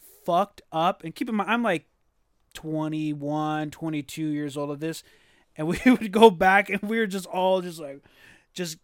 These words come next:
just kicking it, you know? And it's just, that was a ev-, 'cause it was on Saturday, every Saturday, get our work done, just get stupid. And then I, I'm pretty sure some teachers, like, knew, but couldn't say shit 'cause, <laughs> you know, like,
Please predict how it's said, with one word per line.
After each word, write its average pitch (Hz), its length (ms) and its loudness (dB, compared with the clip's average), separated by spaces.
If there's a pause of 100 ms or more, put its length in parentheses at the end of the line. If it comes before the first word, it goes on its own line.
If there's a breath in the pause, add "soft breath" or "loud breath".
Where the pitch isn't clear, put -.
just 180 220 -8
kicking 190 380 0
it, 156 80 -2
you 147 180 -4
know? 151 180 -2
And 156 100 -2
it's 147 100 -6
just, 151 240 -10
that 170 120 2
was 165 120 -2
a - 180 -10
ev-, 175 360 2
'cause 165 160 -8
it 156 80 -2
was 147 140 -6
on 143 100 -6
Saturday, 147 340 -6
every 160 380 -4
Saturday, 143 500 -6 (280 soft breath)
get 151 140 -6
our 151 100 -4
work 156 240 -4
done, 185 300 -2 (360 soft breath)
just - 220 -14
get - 200 -18
stupid. 220 880 -4
And 190 120 0
then 180 60 -2
I, 165 200 -2 (160)
I'm 175 140 0
pretty 269 220 -4
sure 185 180 -2
some 170 220 -4
teachers, 165 400 -8
like, 139 100 -4
knew, 151 340 -2 (340 soft breath)
but 170 240 0 (160)
couldn't 180 160 -6
say 160 180 -4
shit - 320 -8
'cause, 143 200 -8
<laughs> 175 120 -8
you 208 60 0
know, 202 180 0
like, 160 340 -2